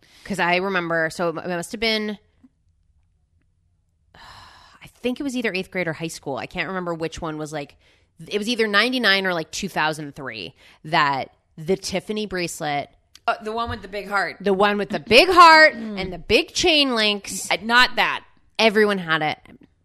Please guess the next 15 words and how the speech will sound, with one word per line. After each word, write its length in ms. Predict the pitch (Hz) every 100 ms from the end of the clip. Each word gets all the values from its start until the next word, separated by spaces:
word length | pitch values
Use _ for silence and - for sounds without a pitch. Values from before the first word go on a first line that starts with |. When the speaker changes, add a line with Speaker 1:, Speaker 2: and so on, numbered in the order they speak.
| _ _ _ _ _ _
Speaker 1:
Did 140 | 180 175
you 100 | 185
have 160 | 202
it? 100 | 247 - _ -
Speaker 2:
No. 440 | 190 302 381 - - _ _ _
Speaker 1:
I 120 | - 156
had 180 | 147 147
it. 100 | - _ _
And 100 | -
it 20 |
was 80 | 160
engraved 280 | 151 151 147
with 60 | 160
my 100 | 147
name. 180 | 156